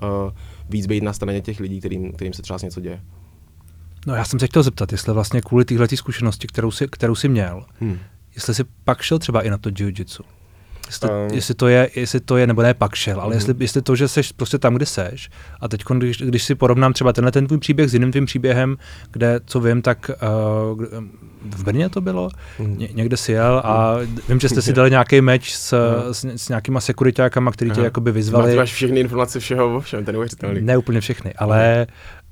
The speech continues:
Speaker 2: eh, vlastně mi přijde ten zajímavý jako, jako pokrok, jo?
Speaker 1: Mhm.
Speaker 2: Že na začátku prostě ty neuteče a dostaneš, eh, hodně a
Speaker 1: Mhm.
Speaker 2: možná až úplně moc.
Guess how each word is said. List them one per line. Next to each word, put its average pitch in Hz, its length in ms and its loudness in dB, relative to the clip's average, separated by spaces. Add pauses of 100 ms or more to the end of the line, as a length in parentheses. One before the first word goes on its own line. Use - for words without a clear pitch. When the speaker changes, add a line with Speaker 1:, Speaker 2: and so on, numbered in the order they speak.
Speaker 2:
eh, 113 240 0
vlastně 123 260 6
mi 160 40 8
přijde 156 200 10
ten 160 120 8
zajímavý 147 340 8
jako, 160 200 4
jako 147 240 2
pokrok, 110 380 2
jo? 92 120 -6
Speaker 1:
Mhm. 110 100 0
Speaker 2:
Že 117 100 4
na 123 100 6
začátku 139 380 4
prostě 143 400 2
ty 135 500 0
neuteče 123 480 2 (120)
a 127 40 -2
dostaneš, 123 600 -2
eh, 95 260 -8
hodně 110 500 0
a - 80 0
Speaker 1:
Mhm. 104 80 -2
Speaker 2:
možná 107 220 2
až 113 220 -4
úplně 107 340 0
moc. 101 320 -4